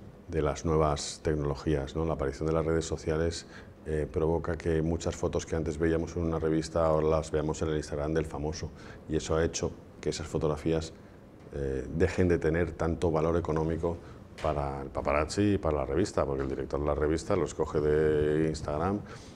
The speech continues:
y ya tiene la, la fotografía. Es sobre todo la aparición de las redes sociales.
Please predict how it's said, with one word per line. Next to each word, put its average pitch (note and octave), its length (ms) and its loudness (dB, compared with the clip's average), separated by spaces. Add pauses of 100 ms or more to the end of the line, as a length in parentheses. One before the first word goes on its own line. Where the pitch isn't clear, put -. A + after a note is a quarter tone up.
(140)
y D#2+ 120 0
ya D#2+ 140 2
tiene E2+ 260 2
la, C#2+ 340 0 (400)
la D#2+ 120 -2
fotografía. D#2 640 -2
Es D#2+ 80 0
sobre G#2 220 8
todo G2 140 8
la F#2 60 6
aparición D#2+ 300 2
de D2 60 0
las B1+ 120 -4
redes C2+ 160 -6
sociales. - 460 -14